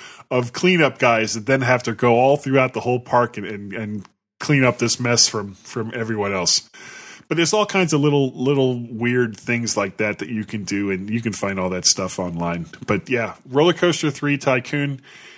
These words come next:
it's still a game that I will, I will, like, once or twice a year pull it out and just play for a little bit, remember how much fun it was, and then I'll forget. I don't know, but it, you know, twenty bucks, no big deal.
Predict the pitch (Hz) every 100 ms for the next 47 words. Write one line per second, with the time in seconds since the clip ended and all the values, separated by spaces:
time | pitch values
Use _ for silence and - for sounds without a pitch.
0 | - _ 135 135 - - - - 170 175
1 | 175 156 - - 120 123 123 127 131 123
2 | 123 113 113 113 117 110 101 95 - 107
3 | 101 98 92 - 104 92 - 120 123 151
4 | 147 127 131 123 123 113 113 113 107 -
5 | 127 120 113 113 104 107 95 90 - 107
6 | - - - - 117 120 - 120 117 120
7 | 120 123 - _ _ - 104 110 117 117
8 | 110 113 110 - 117 120 113 113 - 107
9 | 101 92 - 90 92 90 - - _ _
10 | _ _ _ _ 170 139 107 - - 123
11 | - 180 151 135 - 160 151 110 95 -
12 | - - 120 107 98 95